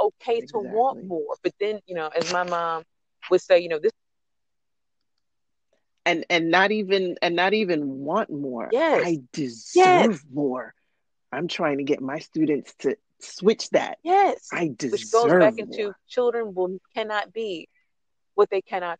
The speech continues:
Speaker 1: see. You are not doing anything else that any other impassioned educator would
Speaker 2: Mm-hmm.
Speaker 1: want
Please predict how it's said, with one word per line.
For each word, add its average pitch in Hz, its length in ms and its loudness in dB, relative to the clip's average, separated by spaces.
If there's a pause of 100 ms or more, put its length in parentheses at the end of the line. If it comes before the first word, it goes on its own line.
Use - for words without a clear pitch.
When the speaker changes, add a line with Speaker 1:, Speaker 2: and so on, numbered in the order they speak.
(120)
Speaker 1:
see. 247 220 -6 (420)
You 240 220 -2
are 233 60 8
not 208 260 -2
doing 190 240 -4 (100)
anything 240 560 -6
else 180 300 2
that 180 160 -2
any 214 240 -6
other 185 280 0
impassioned 190 600 -8
educator 175 520 -4
would 165 140 -2
Speaker 2:
Mm-hmm. 147 80 -8
Speaker 1:
want 170 160 -2